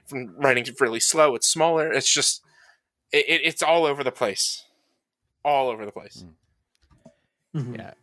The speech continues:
Speaker 4: I mean, my handwriting is probably better than my, or my script, I guess, or cursive is probably better than my, uh, print, but it's still very much not good.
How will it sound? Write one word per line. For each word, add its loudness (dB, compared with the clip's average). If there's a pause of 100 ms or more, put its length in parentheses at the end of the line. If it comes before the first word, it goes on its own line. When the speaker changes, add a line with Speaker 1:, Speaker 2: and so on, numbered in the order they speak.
(160)
Speaker 4:
I -4
mean, 2
my 2
handwriting 0
is -10
probably 0
better 2
than -2
my, -6 (360)
or -2
my -2 (180)
script, -4 (280)
I -4
guess, -2
or -8
cursive -2
is -10 (120)
probably 0
better 0
than -4
my, -4
uh, -12 (120)
print, -4 (840)
but -4
it's -12
still 0 (500)
very 2
much -4
not -6
good. -8